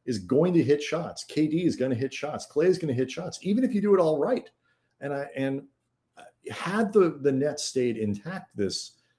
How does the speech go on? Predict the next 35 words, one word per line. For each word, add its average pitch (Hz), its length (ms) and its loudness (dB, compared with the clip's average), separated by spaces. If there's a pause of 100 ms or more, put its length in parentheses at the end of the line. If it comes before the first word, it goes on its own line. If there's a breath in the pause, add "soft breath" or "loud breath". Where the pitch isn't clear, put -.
(240)
this, 107 420 0
uh, 113 260 -4
playoffs, 196 500 0
we 117 100 0
would 123 140 4
have 110 100 4
had 110 160 -2
a 98 60 2
better 92 240 0
version, 175 380 -4
uh, 101 320 -6
idea 107 260 0
of 104 100 0
how 101 120 -4
that 87 100 -4
would 85 140 -14
work. 208 240 -2
But 113 100 -2
I 110 60 0
think 233 240 0
that's 165 300 0 (200)
kind 185 200 2
of 117 80 4
what 110 180 2
you're 110 100 0
gonna 101 140 2
see 101 460 -2 (400)
with 120 260 6
that 107 220 2
team, 92 440 -4 (460)
um, 95 540 -4 (260)
is 170 220 4
that - 180 4
same 110 420 2
pressure. 101 720 -2